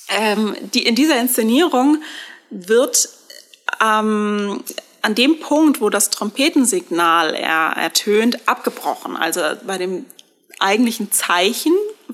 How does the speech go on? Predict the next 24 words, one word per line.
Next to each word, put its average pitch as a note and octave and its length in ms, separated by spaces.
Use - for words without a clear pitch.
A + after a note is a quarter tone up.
vom - 260
Auftritt G3 480
des - 180
Ministers, F#3 540
dass - 180
er D#3 160
das D#3 200
Gefängnis D#3+ 420
erreicht, G3+ 480
wird F3 160
diese F3 440
Inszenierung G3 720
praktisch F3 600
oder D#3+ 200
die - 160
Aufführung F3+ 580
abgebrochen C#4+ 760
und G#3+ 100
es G#3 160
wird F#3+ 140
ein F3 160
Text - 460
eingeblendet, F#3+ 840
ähm, F3 600